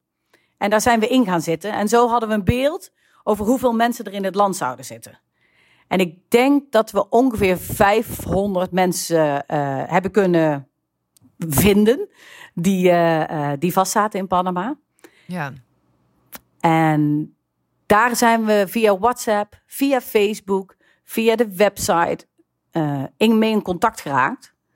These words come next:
Speaker 1: Lastig voor die toeristen was dat ze ook veel gingen bellen. Ehm, en we waren overbelast, want ons, eh, eh, belsysteem gaat via een he-, grote helpdesk in Den Haag, waar op dat moment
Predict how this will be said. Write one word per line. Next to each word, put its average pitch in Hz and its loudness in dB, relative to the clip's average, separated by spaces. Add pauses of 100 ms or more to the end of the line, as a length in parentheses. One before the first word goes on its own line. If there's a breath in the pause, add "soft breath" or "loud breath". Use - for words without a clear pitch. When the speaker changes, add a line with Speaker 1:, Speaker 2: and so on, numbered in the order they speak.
(600)
Speaker 1:
Lastig 214 2
voor 208 2
die 196 -2
toeristen 190 -2
was 170 0
dat 170 -6
ze - -2
ook - -4
veel 202 2
gingen 160 0
bellen. 185 0 (420)
Ehm, 135 -8 (300)
en 208 2
we 196 2
waren 180 2
overbelast, 170 -2
want 175 -6
ons, 165 -8
eh, 143 -6
eh, - -14 (240)
belsysteem 185 2
gaat 160 0
via 170 0
een 156 0
he-, 165 -4
grote 208 0
helpdesk 175 -2
in 156 0
Den 151 0
Haag, 170 0
waar 156 0
op 156 -4
dat 175 -2
moment 165 -4